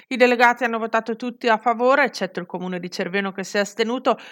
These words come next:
alla revoca delle delibere del marzo duemilaventuno e hanno fatto uscire i due enti comprensoriali dalla cooperativa cisva come soci sovventori del caseificio.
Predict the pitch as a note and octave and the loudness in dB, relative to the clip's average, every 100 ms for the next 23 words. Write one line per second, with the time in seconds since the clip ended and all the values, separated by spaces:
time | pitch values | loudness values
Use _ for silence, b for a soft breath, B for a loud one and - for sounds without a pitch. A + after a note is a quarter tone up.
0 | B B3 D4 C4 A3+ B3 C4 G#3+ G3 G3 | B 4 6 6 4 0 -2 0 0 0
1 | G#3 G3+ G#3 G3+ F#3+ G3 G3+ - G3+ G3+ | -2 -2 -2 -2 -2 -2 -2 -4 -4 -2
2 | G3 G3 F#3+ G3 G3+ G3 A#3 A#3+ A#3+ A3+ | -2 -2 -2 -2 -6 -6 -6 -2 0 2
3 | G3+ G3+ A3 A3+ C4 - B3+ G3+ F#3+ G#3 | 0 -2 -6 -6 -8 -6 -4 -4 -2 -2
4 | G#3 G#3 G#3+ F#3 F#3 G3+ G3+ C4 G3+ D3 | -2 -2 -6 -8 -6 -8 -6 -2 0 0
5 | F#3 G3+ E3+ E3+ F#3 - F3 - F3 F#3 | 0 -2 -4 -6 -8 -10 -10 -6 -2 -2
6 | F#3 - G#3+ A3+ A#3+ A#3+ F#3+ F3 - F3+ | -2 -6 -4 -2 -4 -2 -6 -6 -2 -4
7 | - F#3+ - F3 F3+ F3+ F3 - E3+ E3+ | -4 -12 -10 -8 -6 -6 -6 -6 -4 -4
8 | E3+ E3+ F3 E3+ E3+ G3 F3+ G3 | -8 -4 -4 -4 -8 -8 -4 -2